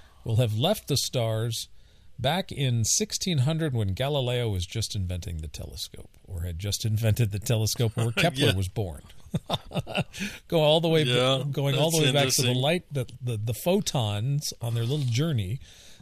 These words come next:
Speaker 1: that left the stars that enter your eyes. If you see a phot-, the,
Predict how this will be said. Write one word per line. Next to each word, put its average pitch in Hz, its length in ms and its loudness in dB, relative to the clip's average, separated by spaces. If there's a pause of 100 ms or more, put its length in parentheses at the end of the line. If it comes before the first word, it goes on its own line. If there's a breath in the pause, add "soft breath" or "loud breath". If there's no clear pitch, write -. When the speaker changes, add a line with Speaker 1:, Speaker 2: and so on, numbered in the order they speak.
Speaker 1:
that - 120 -4
left 143 260 2
the 139 60 2
stars 135 480 2
that 113 160 -2
enter 170 260 0
your 151 240 -2
eyes. 123 540 -6 (500 loud breath)
If 110 160 -4
you 120 80 0
see 156 280 0
a 143 60 0
phot-, 156 320 -4
the, 120 80 -6